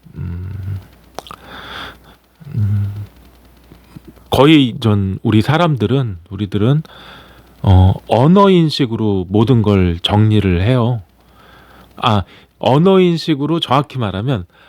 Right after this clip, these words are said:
언어 인식으로 정리된 것처럼 그렇게 해요. 어,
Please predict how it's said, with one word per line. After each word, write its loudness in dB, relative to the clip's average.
언어 4
인식으로 2
정리된 2
것처럼 0
그렇게 0
해요. 0
어, 0